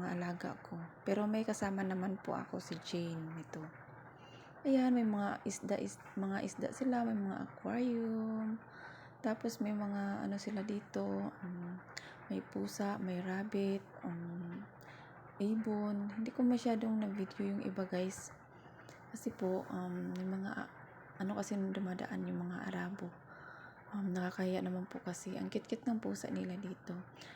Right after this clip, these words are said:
Dito kami kum-, umano, dito kami bumili ng rabbit nung last year. Ay, ngayon, ngayon lang na year,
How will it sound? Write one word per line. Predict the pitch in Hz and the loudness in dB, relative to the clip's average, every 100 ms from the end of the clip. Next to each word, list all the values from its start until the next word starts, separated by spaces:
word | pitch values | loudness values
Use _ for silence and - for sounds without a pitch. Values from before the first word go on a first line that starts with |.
| - | 0
Dito | 233 285 | 2 4
kami | 294 294 302 | 8 8 10
kum-, | 269 233 226 - 208 | 8 8 6 2 2
umano, | 196 185 175 175 - - - - | 4 4 2 -2 -8 -14 -16 -8
dito | - 240 294 | 0 4 10
kami | 269 269 | 12 12
bumili | 233 233 233 233 | 12 12 10 10
ng | 220 220 233 269 269 | 8 8 8 8 8
rabbit | 202 208 202 208 208 202 | 8 6 8 6 4 2
nung | 190 196 185 180 190 - - - - - - - - - - 202 | 2 2 2 0 -4 -10 -16 -16 -16 -16 -16 -16 -14 -14 -4 0
last | 208 - - | 0 0 -4
year. | 180 185 180 185 240 - - - - - - - | 2 4 4 2 0 -6 -18 -18 -18 -18 -18 -2
Ay, | - 294 | 8 8
ngayon, | 381 392 | 10 6
ngayon | 381 359 349 | 6 8 6
lang | 330 311 294 | 6 8 10
na | 247 | 10
year, | 202 196 190 | 8 6 4